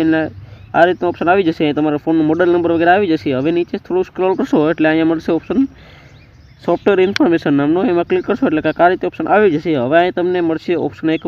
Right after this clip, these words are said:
બિલ્ડ નંબર નામનો. હવે આ રીતે એની ઉપર તમારે આમ છ થી સાત વાર ટેપ કરશો ને એટલે અહીંયા નીચે તમને બતાડી દેશે. હવે તમારે તમારો લોક દઈ દેવાનો છે, તમારો ફોન જે લોક અનલોક થતો હોય એ દઈ દેશો એટલે તમારા ફોનમાં છે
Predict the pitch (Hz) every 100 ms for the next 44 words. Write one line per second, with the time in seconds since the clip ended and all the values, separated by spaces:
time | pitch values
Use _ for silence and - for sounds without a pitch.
0 | 139 156 196 175 165 185 151 143 165 214
1 | 160 156 165 151 196 175 165 160 165 170
2 | 165 160 190 190 202 180 175 175 175 202
3 | 214 165 147 160 156 160 165 185 175 -
4 | - - - - - - 151 160 180 214
5 | 165 151 196 180 139 147 170 170 175 165
6 | 170 180 - - - - - 123 156 185
7 | 185 202 175 160 160 156 156 170 170 170
8 | 170 170 - 160 175 175 254 240 175 156
9 | 160 165 - - - - - - - -
10 | - - - 156 208 180 170 - 156 156
11 | 160 156 160 - 180 175 180